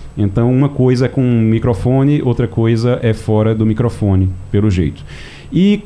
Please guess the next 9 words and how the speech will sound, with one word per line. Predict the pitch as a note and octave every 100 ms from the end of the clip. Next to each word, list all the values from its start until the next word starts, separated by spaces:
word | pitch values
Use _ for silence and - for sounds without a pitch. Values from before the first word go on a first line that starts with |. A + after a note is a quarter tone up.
| -
quando | A3 C#4+ A#3+
ele | F#3+ C#3 B2+ A#2 A2
respondeu, | F#2+ B2 - C3 G2+ G#2 E3 A2 - - - - - -
a | -
resposta | A#2+ C3+ - - E3+ G3+ - G#2+ D#2+
dele, | - G2 D3+ D#3 A2+
a | G#2+
nota | G#2+ A#2+ F3 - -
dele, | F#2 C3 D3+ G2+ D2